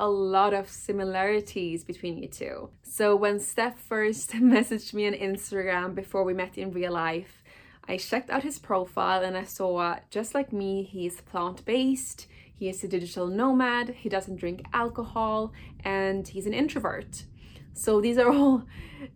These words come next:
uh, very big similarities that I didn't expect, and that is actually what, what piqued my interest, 'cause I thought,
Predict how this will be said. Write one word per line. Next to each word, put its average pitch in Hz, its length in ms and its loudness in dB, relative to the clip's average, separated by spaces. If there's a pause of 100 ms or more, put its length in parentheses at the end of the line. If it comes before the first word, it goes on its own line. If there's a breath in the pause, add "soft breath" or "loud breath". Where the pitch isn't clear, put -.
uh, 208 300 6
very 269 500 4
big 240 220 0
similarities 220 960 -2
that 196 320 4
I 214 80 6
didn't 277 180 6
expect, - 540 -4
and 202 100 0
that 220 120 2
is 220 100 -2
actually 202 260 -4
what, 185 380 -2
what 190 120 -4
piqued - 160 -2
my 196 60 -2
interest, 196 480 0
'cause 202 140 -8
I 196 100 -4
thought, 190 300 2